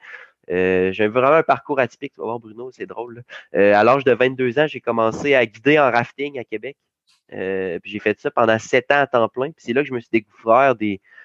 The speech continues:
des capacités de leader, de gestionnaire, euh, que je me suis découvert mon côté entrepreneurial, euh, qui m'a donné envie de me lancer en affaires. Après ça, je suis retourné à l'université, j'étais allé me chercher des cours qui allaient me permettre de me lancer en affaires, en quoi je le savais pas encore.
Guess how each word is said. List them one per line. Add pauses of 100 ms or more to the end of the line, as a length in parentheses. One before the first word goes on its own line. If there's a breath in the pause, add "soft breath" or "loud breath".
(140)
des
capacités
de
leader,
de
gestionnaire, (340 soft breath)
euh,
que
je
me
suis
découvert
mon
côté
entrepreneurial, (460 soft breath)
euh,
qui
m'a
donné
envie
de
me
lancer
en
affaires.
Après
ça,
je
suis
retourné
à
l'université,
j'étais
allé
me
chercher
des
cours
qui
allaient
me
permettre
de
me
lancer
en
affaires,
en
quoi
je
le
savais
pas
encore.